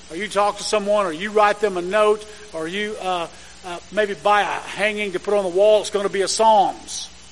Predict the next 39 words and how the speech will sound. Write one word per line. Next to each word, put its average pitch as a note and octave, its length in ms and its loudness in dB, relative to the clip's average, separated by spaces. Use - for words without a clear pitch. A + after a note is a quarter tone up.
Now, D#3 140 -10
for E3+ 180 -8
me, A#3+ 280 0
it's G3+ 160 -10
gonna G#3 180 2
be G3+ 220 4
something G#3+ 320 0
like G3+ 280 0
this G#3+ 480 0
on G3 160 -2
the F#3+ 60 -2
wall, F#3+ 500 6
"For - 440 -4
all G#3 320 8
have F#3+ 260 2
sinned." D#3 520 -2
That's - 160 -8
not G#3+ 140 2
very G#3 160 4
encouraging, G3 540 0
is E3+ 180 0
it? D#3+ 100 -8
That, G3+ 220 -2
that's G3+ 220 2
a, F#3+ 200 2
uh, F#3 160 -2
that's G3 280 -2
a, F3+ 100 -2
maybe G3 200 -2
the E3+ 100 -8
downside F#3 1040 0
of, E3+ 220 -6
of D#3 160 -8
what F3 180 -4
we F3+ 80 -6
see F#3 280 -4
in E3 100 -4
this D3+ 180 -10
world. E3 320 0